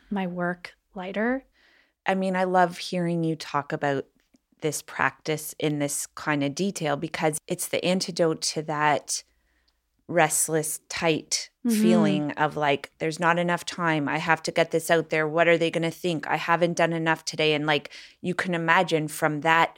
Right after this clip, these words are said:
Speaker 2: metric of success where it's like, "I have to deliver this, this, this."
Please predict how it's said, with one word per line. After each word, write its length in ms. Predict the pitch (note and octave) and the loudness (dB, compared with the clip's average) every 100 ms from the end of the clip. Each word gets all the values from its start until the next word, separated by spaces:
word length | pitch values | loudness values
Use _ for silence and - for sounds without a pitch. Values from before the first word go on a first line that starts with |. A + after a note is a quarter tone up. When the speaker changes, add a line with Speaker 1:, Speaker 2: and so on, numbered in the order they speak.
| _ | _
Speaker 2:
metric 500 | D3+ D#3+ F3 E3 D#3 | -2 0 0 -2 -2
of 140 | D#3 - | -2 -4
success 680 | - D3+ - D#3+ D3 - D3 | -6 -8 -6 -4 -2 -2 -2
where 200 | D3+ C#3+ | -2 -2
it's 160 | - | -2
like, 180 | D3+ D3+ | -4 -2
"I 60 | D#3 | 0
have 260 | F3 D#3+ | 0 0
to 80 | - | -2
deliver 460 | D3+ E3+ F3 D#3+ D#3 | -2 2 4 2 0
this, 260 | E3 E3 | 0 -2
this, 240 | - D#3+ - | -2 -4 0
this." 300 | G#3+ D#3+ | 2 2